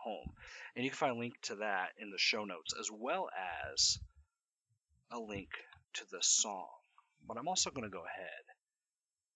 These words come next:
and play you guys a little sound, because this is, this is quite the creepy song, and, and I'm gonna tell you what, I, I gotta say,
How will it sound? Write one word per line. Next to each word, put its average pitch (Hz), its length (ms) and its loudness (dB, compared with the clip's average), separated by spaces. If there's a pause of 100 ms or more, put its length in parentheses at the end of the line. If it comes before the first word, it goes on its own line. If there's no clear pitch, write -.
(680)
and 85 140 -8 (160)
play 165 140 -4
you 98 200 -10 (100)
guys - 720 -2 (920)
a - 20 -6
little 98 240 -6
sound, - 240 4 (1300)
because 104 240 -2
this 113 180 2
is, - 600 2 (120)
this 107 180 -12
is - 100 2
quite 101 360 -4
the - 100 -20
creepy - 360 -10
song, 90 480 2
and, 87 100 -18 (400)
and 98 80 0
I'm 135 120 4
gonna 107 100 2
tell 107 180 -2
you 95 140 -4
what, 95 400 2 (240)
I, 87 340 -4 (1040)
I 117 100 -2
gotta 107 260 -4
say, 117 360 2